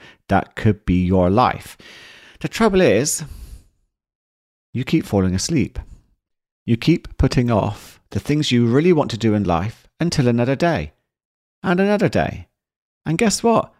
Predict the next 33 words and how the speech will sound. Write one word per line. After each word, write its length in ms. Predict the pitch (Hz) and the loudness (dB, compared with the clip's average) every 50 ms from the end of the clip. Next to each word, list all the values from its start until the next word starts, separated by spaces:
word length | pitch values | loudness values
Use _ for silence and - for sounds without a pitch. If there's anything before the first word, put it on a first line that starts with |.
| _ - | _ -4
Another 340 | 175 180 202 226 - 202 | -2 0 2 4 4 2
day. 380 | - - 110 85 - - 85 - _ _ _ _ _ _ _ _ _ - | 4 2 2 0 0 -4 -10 -16 _ _ _ _ _ _ _ _ _ -6
And 60 | 110 | -4
before 260 | 104 107 - - 104 | -4 -2 -2 0 0
you 100 | 98 101 | 0 0
know 160 | 107 120 131 147 | 2 2 2 2
it, 180 | 151 - - - - _ _ _ _ _ - | 0 -2 -4 -10 -16 _ _ _ _ _ -8
you're 100 | - 104 | -6 -4
saying, 360 | 95 - - 104 95 95 98 | -4 -2 -2 -2 -2 -2 -2
"Where 420 | 95 92 95 98 101 104 110 110 - _ | -2 0 0 0 0 -2 -4 -6 -10 _
has 220 | _ - 104 101 - | _ -6 -6 -4 -4
the 60 | 107 | -6
time 360 | - - - 87 87 87 87 | -6 -4 -4 -2 -2 -2 -4
gone?" 320 | 82 - 71 67 69 85 90 - _ _ _ _ _ _ _ _ _ _ - | -6 -8 -10 -12 -12 -14 -18 -20 _ _ _ _ _ _ _ _ _ _ -4
You 120 | 123 131 | -2 0
might 180 | 147 165 165 - | 0 0 0 2
even 300 | 147 135 123 117 110 110 | 2 0 2 0 -2 -2
feel 260 | - - 135 117 101 - | -2 0 2 2 2 2
a 40 | 113 | 2
moment 460 | 110 110 113 117 123 127 135 139 - | 2 2 4 2 2 2 0 -2 -4
of 180 | - - - - | -6 -8 -6 -2
panic 440 | - - - 135 117 90 - - - - - | -2 0 0 2 0 0 -2 -4 -8 -16 -16
flutter 520 | - - - - 92 92 - - - 117 - - | -18 -12 -6 -4 -2 -2 -2 -4 -6 -6 -6 -4
in 200 | 104 107 110 107 | -4 -2 -2 0
your 200 | 101 101 95 95 | 0 0 -2 -2
chest 500 | - - - - 104 92 78 - - - - | -2 -4 -2 -2 -2 -2 -2 -4 -8 -8 -6
and 120 | 95 95 | -6 -4
stomach 520 | - - - - 117 107 95 85 - - - | -4 -4 -4 -2 -2 -2 0 -2 -4 -4 -6
as 100 | 101 90 | -4 -4
you 80 | 107 | -4
think 240 | 98 - 151 170 175 | -2 -2 -2 -2 0
about 320 | 190 180 - 139 - 113 104 | 0 0 0 -2 0 0 0
your 160 | 107 101 | 0 2